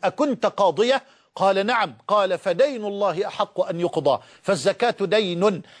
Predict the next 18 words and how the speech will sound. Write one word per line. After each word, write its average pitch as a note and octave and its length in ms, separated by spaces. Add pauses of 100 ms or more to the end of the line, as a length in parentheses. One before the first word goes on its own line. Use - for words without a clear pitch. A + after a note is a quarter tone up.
يجب G3 400
على F#3+ 240
الورثة G#3 680
أن G#3+ 240
يخرجوا G3 580
هذا G3+ 360
الدين E3+ 460
لله G3 560
تعالى C4 560 (260)
قبل A#3 340
تقسيم C4 500
الميراث، B3+ 680
وقبل A#3+ 460
الوصية B3 680
إن B3+ 200
كان D4+ 260
للميت B3 580
وصية، D#4 580